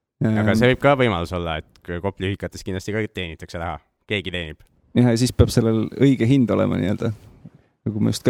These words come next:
Speaker 2: siin Meelise käest küsisin üks päev, et oli Sõle, Sõle tänava ühikas, et siis, siis tema nagu soovitas sealt, äh, sellest, mis see, mis see reaalne see nii-öelda müügi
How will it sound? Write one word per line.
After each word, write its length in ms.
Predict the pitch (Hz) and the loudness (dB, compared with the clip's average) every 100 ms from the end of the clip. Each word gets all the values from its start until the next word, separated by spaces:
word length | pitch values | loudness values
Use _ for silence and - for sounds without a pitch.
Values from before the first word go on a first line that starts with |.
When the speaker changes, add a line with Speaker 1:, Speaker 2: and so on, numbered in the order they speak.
| 110 | 2
Speaker 2:
siin 80 | 113 | 4
Meelise 380 | 135 123 113 107 | 4 4 2 0
käest 160 | 117 | 0
küsisin 380 | 131 120 104 104 | 0 2 2 0
üks 80 | 107 | 0
päev, 220 | 117 107 | 2 2
et 480 | - - - - - | 2 -8 -20 -14 -2
oli 140 | 110 107 | 0 4
Sõle, 160 | 147 | 4
Sõle 220 | - 170 131 117 | 6 6 6 4
tänava 380 | 117 110 107 | 2 4 4
ühikas, 400 | 117 117 - 113 - | 2 0 0 -4 -4
et 160 | - | -6
siis, 220 | - 107 - - _ - _ | -2 -4 -4 -10 _ -20 _
siis 180 | - - | -10 0
tema 160 | 123 110 | 4 4
nagu 240 | 110 110 | 2 4
soovitas 400 | 123 117 - 113 | 4 4 0 0
sealt, 240 | - 110 - 123 | 2 0 0 0
äh, 220 | 117 113 | 2 2
sellest, 340 | 117 123 113 117 | 0 0 0 0
mis 140 | - | 2
see, 160 | 117 113 - - - _ _ _ _ _ _ | 2 2 -4 -20 -20 _ _ _ _ _ _
mis 80 | - | -2
see 80 | 131 | 2
reaalne 300 | 143 120 110 | 4 4 2
see 140 | 117 120 | 2 2
nii-öelda 260 | 113 113 110 _ - - - - _ _ _ _ 135 | 2 2 0 _ -20 -16 -16 -16 _ _ _ _ 4
müügi 380 | 151 151 113 | 6 6 0